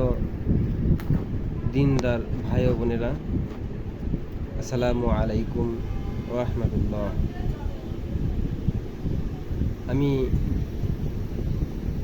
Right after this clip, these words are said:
আজ একটি গুরুত্বপূর্ণ বিষয় নিয়ে আলোচনা করব। বাংলাদেশ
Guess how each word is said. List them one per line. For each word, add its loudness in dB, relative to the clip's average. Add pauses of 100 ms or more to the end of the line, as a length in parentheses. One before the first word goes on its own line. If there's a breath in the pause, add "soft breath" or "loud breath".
(2500)
আজ 4 (680)
একটি 0
গুরুত্বপূর্ণ 2 (800)
বিষয় 2
নিয়ে 4
আলোচনা 0
করব। 2 (1200)
বাংলাদেশ 2